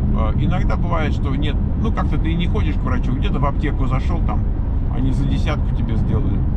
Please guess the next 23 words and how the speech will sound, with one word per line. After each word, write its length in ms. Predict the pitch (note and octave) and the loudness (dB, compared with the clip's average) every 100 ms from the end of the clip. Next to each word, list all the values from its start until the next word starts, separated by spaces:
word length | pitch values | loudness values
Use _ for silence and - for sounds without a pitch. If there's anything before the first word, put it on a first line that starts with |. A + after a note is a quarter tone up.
| - - - - - | 0 0 2 2 2
Где 200 | G3+ A#3+ | 2 2
за 80 | D#3+ | 0
десятку, 540 | B2+ - C#3 C3 C#3 | 0 2 0 0 0
где 220 | C3+ F#3 | 0 0
действительно, 640 | F3+ - D#3+ - A#2+ A#2+ - G2 - | 0 0 2 2 2 0 0 0 0
э, 280 | G2+ G2+ F#2+ F#2+ - - - - - - - - - | 0 0 0 0 0 0 0 0 0 0 0 0 -2
со 140 | - - | -2 -2
страховки 540 | - C#3 - - C3+ | 0 0 0 0 -2
пришел, 320 | B2 - - | -2 0 0
страховку 520 | - - - - - - | 2 2 2 2 2 2
дал. 240 | A2+ A2 - - - - - | 2 2 2 2 0 0 0
Бывает, 280 | - G3+ F3+ | 2 2 0
что 140 | - F3+ | 0 0
и 60 | |
страховку 500 | F3 F3 F3+ F#3+ - | 2 0 2 0 0
возьмут, 400 | B3+ - - - | 2 2 0 0
и 40 | A3 | 0
еще 200 | G#3 - | 0 0
десятку 400 | - - - - | 0 0 0 -2
тоже 240 | F3+ D3+ | -2 -2
возьмут, 380 | C3+ B2+ A2 - | -2 0 0 0
там 140 | A2 | 0
по-всякому. 420 | - - A2+ - | 0 0 0 0